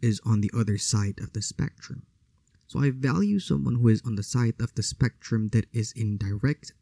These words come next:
opposition to mine. That way, not only that they are different from me, but they are complementary to me. The same way colors that are in direct opposition to one another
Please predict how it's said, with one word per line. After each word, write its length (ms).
opposition 840
to 100
mine. 320
That 300
way, 400
not 200
only 280
that 180
they 220
are 160
different 680
from 200
me, 180
but 240
they 160
are 200
complementary 1120
to 120
me. 260
The 120
same 360
way 240
colors 480
that 140
are 240
in 180
direct 360
opposition 640
to 100
one 200
another 500